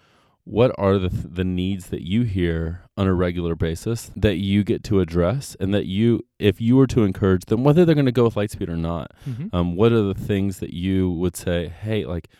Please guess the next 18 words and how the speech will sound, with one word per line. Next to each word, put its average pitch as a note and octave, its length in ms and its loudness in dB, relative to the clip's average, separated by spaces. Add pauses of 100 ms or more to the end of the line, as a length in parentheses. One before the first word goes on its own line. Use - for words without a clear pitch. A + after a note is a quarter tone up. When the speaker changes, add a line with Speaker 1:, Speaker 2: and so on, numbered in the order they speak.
(140)
Speaker 1:
when G2 120 -6
you're B2+ 140 -2
choosing B2 440 -2
a G2+ 40 -2
P - 200 -2
O F2 80 2
S E2 160 -4
system, - 480 -14 (480)
and F#2+ 100 4
when G2 80 4
you're A2+ 140 4
looking G#2+ 340 0
for A2+ 140 -2
a G2+ 60 2
way G2 100 4
to F2+ 80 0
control F2+ 400 -6
inventory, A2+ 600 -2